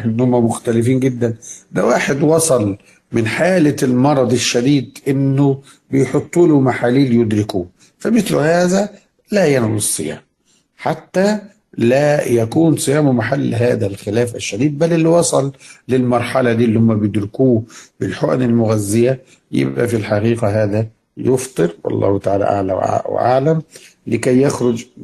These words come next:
يعني من هذه الدائرة الشديدة للخلاف بين العلماء. المسألة اللي بعد كده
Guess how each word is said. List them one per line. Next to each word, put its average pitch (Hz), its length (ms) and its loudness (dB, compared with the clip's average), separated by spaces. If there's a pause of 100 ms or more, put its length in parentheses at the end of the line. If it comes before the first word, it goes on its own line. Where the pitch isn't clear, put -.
يعني 98 360 -4 (400)
من 113 320 0 (380)
هذه 110 800 0
الدائرة 101 720 0
الشديدة 127 920 0 (340)
للخلاف 123 1080 0 (380)
بين 107 540 0 (440)
العلماء. 92 720 -2 (920)
المسألة 151 500 2
اللي 104 180 0
بعد 98 300 0
كده 156 480 0